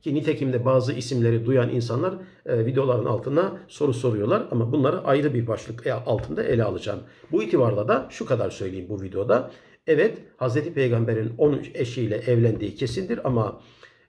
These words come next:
eğer rivayetleri ele alırsanız, bunun altını çizeyim, eğer rivayetleri ele alırsanız sayıyı kırk beşe kadar da çıkarabilirsiniz. Hatta otuz, otuz beşten fazla fiili evlilik hayatı olduğu kadınlar vardır. Ee, bunu da belirteyim ama bunların detaylarını ileride,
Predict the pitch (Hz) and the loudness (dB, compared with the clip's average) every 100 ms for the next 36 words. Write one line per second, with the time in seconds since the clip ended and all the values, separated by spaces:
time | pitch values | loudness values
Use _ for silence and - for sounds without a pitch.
0 | _ 131 117 175 190 170 135 117 120 120 | _ 0 6 6 6 4 6 4 2 -2
1 | 110 120 104 98 95 101 98 113 123 107 | 0 -2 -4 -6 -6 -8 -4 -2 -2 -2
2 | 123 117 - - 92 - 123 107 147 180 | -2 -2 -2 -8 -8 -6 0 4 6 4
3 | 127 120 113 104 104 101 113 139 143 98 | 0 2 2 0 -4 -4 0 0 0 -2
4 | 120 180 208 - - - 143 117 120 117 | 0 0 0 -8 -20 -4 2 6 6 4
5 | - - 117 113 107 101 107 175 - 120 | -2 -2 -4 -2 -4 -6 -2 -2 -2 -2
6 | 113 98 98 - - 113 139 - 123 139 | -2 -2 -6 -8 -10 -4 -4 -2 -2 -2
7 | 120 127 139 120 151 - 170 185 - - | -4 -6 -6 0 0 2 -2 -2 -8 -18
8 | - 123 104 190 - 131 135 185 135 120 | -4 -2 0 -2 0 0 0 2 2 4
9 | 120 185 - 120 113 - 151 120 123 190 | 4 4 2 0 0 0 0 2 2 -2
10 | 123 117 120 117 117 - - 226 - - | -2 0 2 2 0 -4 2 2 2 -12
11 | - _ 147 113 113 107 156 117 175 131 | -20 _ -2 0 0 2 2 4 2 4
12 | 120 117 185 170 113 131 170 123 117 165 | 4 2 0 -2 0 2 2 4 4 4
13 | 123 104 95 143 226 139 104 156 113 | 2 -2 0 -2 -2 0 0 -2 -4